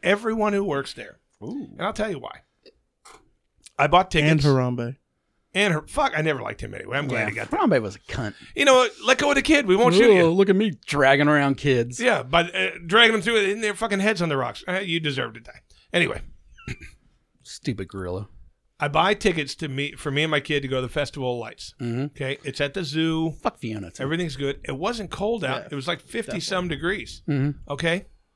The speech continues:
Speaker 1: We saw one fucking animal. The rest of them were put away.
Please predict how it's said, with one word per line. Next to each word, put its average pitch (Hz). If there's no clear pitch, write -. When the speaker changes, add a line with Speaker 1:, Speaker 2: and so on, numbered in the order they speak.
Speaker 1:
We 285
saw 311
one 214
fucking 208
animal. 170
The 202
rest 226
of 190
them 185
were 185
put 185
away. 131